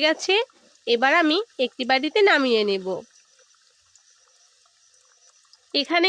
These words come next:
আমি কাঁকরোল ভাজির যে তেলটা ছিল সেটা এর ভিতরে দিয়ে দিব। আমার কাঁকরোল ভাজির পরে তেলটা খেতে খুবই ভালো লাগে। এই তেলটা দিয়ে ভাত মাখালে খুব ভালো লাগে,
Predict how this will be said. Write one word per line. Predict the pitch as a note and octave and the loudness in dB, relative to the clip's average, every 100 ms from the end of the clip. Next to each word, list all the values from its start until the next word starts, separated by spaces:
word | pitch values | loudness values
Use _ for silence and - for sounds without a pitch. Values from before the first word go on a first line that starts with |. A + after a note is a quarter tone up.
| G4+ F#4 | 4 4
আমি | C#4 D4+ G#4+ - | 2 0 -2 -2
কাঁকরোল | A#3+ - C4+ | -4 0 -2
ভাজির | C#4+ F4 D4 C#4+ F4 A3 | 0 -2 0 -2 -4 -6
যে | A3+ A#3 | -6 -2
তেলটা | A#3 A#3+ C4 C4 | -2 0 -2 -4
ছিল | - E4 E4+ - _ _ _ - | -2 0 0 -2 _ _ _ -6
সেটা | B3+ A#3+ F#4+ | -4 0 0
এর | C4+ A#3+ | 0 0
ভিতরে | C#4 D#4 F#4+ E4+ | -4 -2 -2 0
দিয়ে | C#4 | 0
দিব। | G3 F#3 - - _ _ _ _ - | 0 -6 -10 -18 _ _ _ _ -4
আমার | B3 D#4 D#4 | 0 0 0
কাঁকরোল | G#3 - A#3+ | -2 0 -2
ভাজির | B3+ D#4 E4 F#4+ G4+ | 0 -2 0 -2 0
পরে | E4+ D4+ - _ _ - | 0 0 -6 _ _ -4
তেলটা | A#3+ B3 C#4 | -2 0 -2
খেতে | D#4+ F#4+ E4+ A#4 _ | -2 -2 -2 -4 _
খুবই | - E4+ D4+ | -2 0 2
ভালো | C4 A3+ G#3 | 2 0 0
লাগে। | G3 F#3+ F#3+ - - _ _ _ | 0 -4 -6 -14 -18 _ _ _
এই | D4 - | -6 0
তেলটা | B3+ B3 C#4+ | -2 0 0
দিয়ে | C#4+ D#4 D#4+ F#4 C4+ | 2 0 0 -4 -4
ভাত | A#3 - | -2 -2
মাখালে | A#3+ C4+ - F4+ C#4 F#4 - _ - | -4 -4 0 0 2 0 -6 _ -6
খুব | F4+ C#4+ | -4 -2
ভালো | C4 A3+ G#3+ | 0 2 2
লাগে, | G3 G3 F#3+ | 0 -2 -6